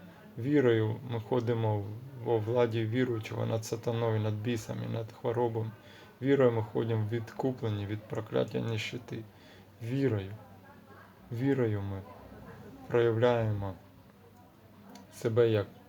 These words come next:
церква на цій землі. Ми служимо як церква вірою. Ми служимо в силі Божій, в помазанні Духа Святого. Вірою ми очікуємо,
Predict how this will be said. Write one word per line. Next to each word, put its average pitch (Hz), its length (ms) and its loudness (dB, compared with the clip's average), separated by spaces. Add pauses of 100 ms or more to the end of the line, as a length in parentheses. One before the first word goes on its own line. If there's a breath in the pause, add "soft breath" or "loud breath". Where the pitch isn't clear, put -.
(260)
церква 117 500 0 (320)
на 127 80 -10
цій 117 260 -2
землі. 110 420 -4 (440 loud breath)
Ми 127 80 0
служимо 117 480 -2
як 104 220 0
церква 110 420 -2 (160)
вірою. 120 400 2 (840 loud breath)
Ми 120 300 -2 (420)
служимо 113 520 -2
в 98 80 -8
силі 123 360 -2
Божій, 110 420 2
в - 160 -12
помазанні 113 560 2
Духа 113 360 -4
Святого. 110 460 -8 (640 loud breath)
Вірою 113 540 2
ми 107 140 0
очікуємо, 107 720 -2